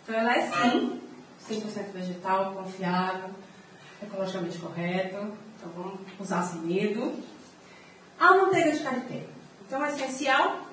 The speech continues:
pra hidratar e nutrir. Como tá, assim, tem que lembrar, é uma das coisas que a gente tem sempre que dizer. Por quê? Porque ele é bom. Ele tem manteiga de karité. Todo mundo sabe que um produto bom pra hidratar a pele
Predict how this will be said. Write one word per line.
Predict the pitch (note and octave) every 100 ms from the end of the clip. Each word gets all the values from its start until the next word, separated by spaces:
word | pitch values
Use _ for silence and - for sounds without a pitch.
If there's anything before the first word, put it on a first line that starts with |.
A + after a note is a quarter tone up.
| -
pra | B3 A#3
hidratar | A3 A3 A#3+ A3+
e |
nutrir. | A3 G#3 G#3+ - - - - - - - - - - -
Como | - A3 G#3+
tá, | A#3+ A3+
assim, | A#3+ A#3+ G#3+ G3 G3 -
tem | A3 A3
que | A3
lembrar, | A#3 A3 G3+ G3+
é |
uma | A3+
das | A3+ A3
coisas | B3 - A#3
que |
a | A#3
gente | A3+ -
tem | A#3
sempre | G#3+ D#4 E4 D4+
que | D4+
dizer. | D4 C#4+ G#3+ F#3 - - - - - - - - -
Por | F#4
quê? | F#4 E4+ C4 B3+ - - - -
Porque | D#4 D4 C4+
ele | A#3
é | A3
bom. | G3+ F3+ - E3+ - - - - - - - - -
Ele | A3
tem | C4
manteiga | D4 E4 E4 D#4
de |
karité. | - G3 F3+
Todo | - E4 G4
mundo | E4+ C#4 G#3+
sabe | - G#3 G#3
que | - A3+
um | G#3 -
produto | A3 G#3+ B3 B3+
bom | - A3+ G#3+
pra | G#3+
hidratar | G3 F#3+ F#3
a |
pele | F#3 A3 A3